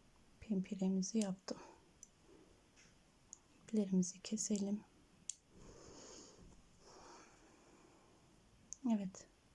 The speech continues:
Bakın bu şekilde. Çok güzel bir model oldu. Çok tatlı bir model oldu.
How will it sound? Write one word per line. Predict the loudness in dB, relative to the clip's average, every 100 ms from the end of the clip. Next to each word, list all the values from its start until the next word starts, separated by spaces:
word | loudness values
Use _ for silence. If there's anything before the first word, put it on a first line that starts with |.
| -20 -20 -20 -20 -20 -20 -20 -20 -20 -20 -20 -20 0
Bakın | 0 4 4
bu | 6
şekilde. | 2 -2 2 4 6 4 0 -20 -20 -20 -20 -20 -20 -20 -20 -20 -20 -20 -20 -18 -14 -14 -14 -18 4
Çok | 6 6
güzel | 2 10 10 10
bir | 10
model | 12 12 12 10
oldu. | 12 10 8 4 2 -18 -20 -20 -20 -18 -6
Çok | 2 2 4
tatlı | 2 4 6 6
bir | 10
model | 12 12 8
oldu. | 4 6 8 8